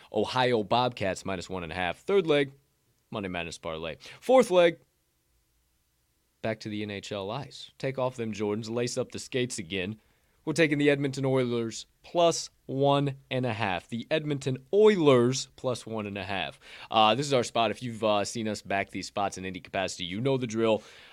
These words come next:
Uh, this plus one and a half, minus one forty to minus one sixty is the perfect damn spot, uh, for us to back a, a, uh, puck line on a hockey team.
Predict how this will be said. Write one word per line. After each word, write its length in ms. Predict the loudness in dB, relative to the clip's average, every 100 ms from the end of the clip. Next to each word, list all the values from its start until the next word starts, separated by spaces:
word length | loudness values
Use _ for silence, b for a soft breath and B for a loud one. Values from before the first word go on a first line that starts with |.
| B
Uh, 260 | 2 2
this 140 | 0 -4
plus 260 | 0 0
one 220 | 2 0 2
and 100 | 0
a 60 |
half, 380 | 0 2 2 0
minus 280 | 0 0 0
one 160 | -4
forty 260 | -4 -2 -2
to 80 | -2
minus 320 | 0 0 -2
one 180 | -6 -8
sixty 500 | -8 -8 -6 -8 -8
is 360 | -2 0 0 -4
the 280 | -12 -8 -6
perfect 600 | -8 -8 -6 -6 -6 -8
damn 220 | -6 -8
spot, 400 | -10 -4 -2 -2 -4 B B -2
uh, 240 | 0 2
for 240 | 0 -2 -2
us 160 | -2
to 80 | -4
back 260 | -4 -4 -4
a, 500 | -6 -4 -4 -4 -4
a, 80 | -6
uh, 80 |
puck 260 | -4 -4 -4
line 180 | -6 -6
on 120 | -8
a 60 | -8
hockey 280 | -6 -8
team. 320 | -10 -10 -10